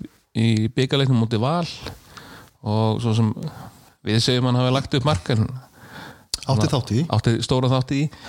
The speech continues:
Speaker 1: En síðan þá, þá, uh, þegar við teljum saman mínútur, þetta er tuttugu og fimm, fjörutíu og fimm, þrettán og tuttugu mínútur sem hann er búinn að spila og tveir leikir með öðrum flokk. Þú veist, var þetta, er þetta of stórt skref eða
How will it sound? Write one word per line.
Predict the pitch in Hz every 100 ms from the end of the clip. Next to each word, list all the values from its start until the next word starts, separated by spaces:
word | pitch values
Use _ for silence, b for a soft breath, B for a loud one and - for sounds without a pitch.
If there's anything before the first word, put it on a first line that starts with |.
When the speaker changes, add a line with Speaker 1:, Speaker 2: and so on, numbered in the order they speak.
| B B -
Speaker 1:
En | 113 110
síðan | - 139 135
þá, | 131 135
þá, | 135 123 123 117 -
uh, | 80 466 - - _ _ - - _
þegar | 117 110
við |
teljum | 123 127 123
saman | 107 143 170 151 127
mínútur, | 151 160 139 117
þetta | 113 117
er |
tuttugu | 156 160 156
og | 147
fimm, | 147
fjörutíu | - 156 156 -
og | 147
fimm, | 131
þrettán | 151 151 - 139
og | 127
tuttugu | 160 - 107 92 - - - 107
mínútur | 127 127 117 -
sem | 110
hann | 107
er |
búinn | -
að | -
spila | 139 143 156 B B B B B
og | - 113 117 - _ -
tveir | 131 135
leikir | 139 131 123
með | 120
öðrum | 123 104
flokk. | - - -
Þú | - -
veist, | - _ B B B B B _
var | 95 110 127
þetta, | 127 127 120 - - b b b b -
er | 113
þetta | 120 120
of | 151
stórt | - - 156 -
skref | - 151 160 151
eða | 127